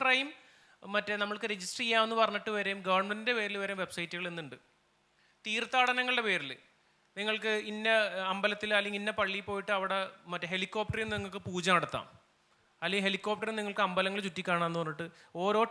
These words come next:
ടെമ്പിൾ പാക്കേജും മോസ്കിൻ്റെയും ചർച്ചിൻ്റെ ഒക്കെ പാക്കേജുകൾക്ക് അത് ഇന്ന് അവൈലബിൾ ആണ്. ഇതെല്ലാം തട്ടിപ്പാണ്. അപ്പോൾ ഇത് ഇപ്പം പറഞ്ഞത് ആ വി പി എന്നിൻ്റെ കേസ്, വി പി എൻ നമുക്ക് ഹൺഡ്രഡ് പെർസെൻറ്റേജ് സേഫ് എന്ന് ഒരിക്കലും നമുക്ക് പറയാൻ പറ്റില്ല. പിന്നെ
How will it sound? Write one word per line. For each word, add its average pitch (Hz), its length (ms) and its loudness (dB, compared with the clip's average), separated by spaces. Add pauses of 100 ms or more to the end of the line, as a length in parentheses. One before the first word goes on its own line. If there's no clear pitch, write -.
ടെമ്പിൾ 196 300 2
പാക്കേജും 196 640 0
മോസ്കിൻ്റെയും 190 600 -4
ചർച്ചിൻ്റെ 190 420 -4
ഒക്കെ 196 220 -8
പാക്കേജുകൾക്ക് 180 580 -4
അത് 175 180 -4
ഇന്ന് 180 140 -6
അവൈലബിൾ 156 380 -6
ആണ്. 135 100 -8
ഇതെല്ലാം 165 560 -4
തട്ടിപ്പാണ്. 135 400 -12 (760)
അപ്പോൾ 190 180 -4
ഇത് 220 80 -6 (140)
ഇപ്പം 220 200 -4
പറഞ്ഞത് 233 300 6
ആ - 20 6
വി 247 220 2
പി 233 140 -2
എന്നിൻ്റെ 247 260 4
കേസ്, 151 240 2 (160)
വി 202 140 4 (160)
പി 269 60 6
എൻ 294 120 4
നമുക്ക് 247 320 0
ഹൺഡ്രഡ് 233 340 2
പെർസെൻറ്റേജ് 226 420 0
സേഫ് 196 260 -2
എന്ന് 202 120 -2
ഒരിക്കലും 190 340 -6
നമുക്ക് 180 240 -10
പറയാൻ 151 280 -2
പറ്റില്ല. 143 300 -6 (1400)
പിന്നെ 196 160 0